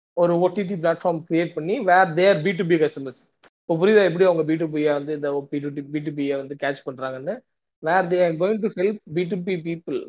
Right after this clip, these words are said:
their business, ஆ, பா-, clients to gain experience from others and to learn information from other C E Os, other, ஆ, இண்டஸ்ட்ரியில இருக்கவங்க, அவங்க எல்லாம் வந்து இதுல பேசும்போது ஒரு collectible of,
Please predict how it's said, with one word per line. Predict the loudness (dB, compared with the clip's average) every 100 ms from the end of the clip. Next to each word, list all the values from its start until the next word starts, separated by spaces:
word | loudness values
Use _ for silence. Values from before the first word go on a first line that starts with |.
| -2
their | 0 0
business, | -4 -8 -4 -6 -8 _ _ _ -4
ஆ, | 0 2 2 0 0 -2 -4 -2
பா-, | 0 0 -2 -4 -6 -6 0
clients | 2 2 -2 -6 -4
to | 0 0 -2 _ _ _ _ _ -8 2
gain | 4 4 0
experience | -4 -4 0 2 2 0
from | 0
others | -2 0 -2 -2 -12 _ -6
and | -4 -2
to | 0
learn | 2 4 4
information | 0 -2 -2 -2 -4 -4
from | -2 -2
other | -2 -2
C | -4 -10
E | -6 -6
Os, | -6 -8 _ _ _ -8
other, | -4 4 4 4 -2 0
ஆ, | 0 -2 -4 -10 _
இண்டஸ்ட்ரியில | -12 -10 -4 -4 -4 -2 -2
இருக்கவங்க, | 0 -2 -2 -4 -8 _ -20 _ _
அவங்க | -6 -2 0
எல்லாம் | 0 0
வந்து | 0 -2
இதுல | -2 -4
பேசும்போது | -4 -6 -6 -6 -4 2 2 2 -2 -10 -6
ஒரு | 2 4 2
collectible | 2 0 2 2 4 6
of, | 8 6